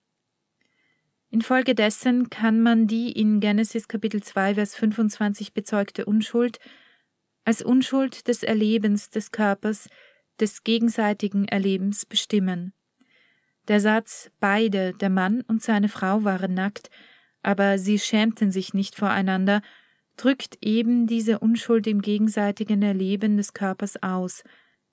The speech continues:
Eine Unschuld, die den inneren Austausch des Geschenkes der Person beseelt, der in der gegenseitigen Beziehung ganz konkret die Empfindung der bräutlichen Bedeutung des Mann- beziehungsweise Frauseins verwirklicht.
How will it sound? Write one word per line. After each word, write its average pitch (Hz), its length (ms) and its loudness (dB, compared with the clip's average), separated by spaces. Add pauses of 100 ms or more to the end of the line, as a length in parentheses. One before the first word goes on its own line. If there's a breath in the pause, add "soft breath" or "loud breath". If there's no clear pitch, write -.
(100)
Eine 208 220 4
Unschuld, 240 640 2 (460)
die 220 100 2
den 208 240 4
inneren 233 420 2
Austausch 226 760 -2
des - 200 -2
Geschenkes 220 600 -2
der 214 160 -2
Person 208 460 0
beseelt, 208 580 2 (800 soft breath)
der 196 320 4
in 202 140 4
der 202 140 2
gegenseitigen 208 880 0
Beziehung 214 560 0
ganz 202 380 -2
konkret 208 640 -2 (360 soft breath)
die 214 120 0
Empfindung 214 600 2
der 202 100 0
bräutlichen 196 640 -2
Bedeutung 190 540 -2
des - 180 -4
Mann- 185 380 0 (380 soft breath)
beziehungsweise 208 760 0
Frauseins 202 800 -2
verwirklicht. 190 800 -6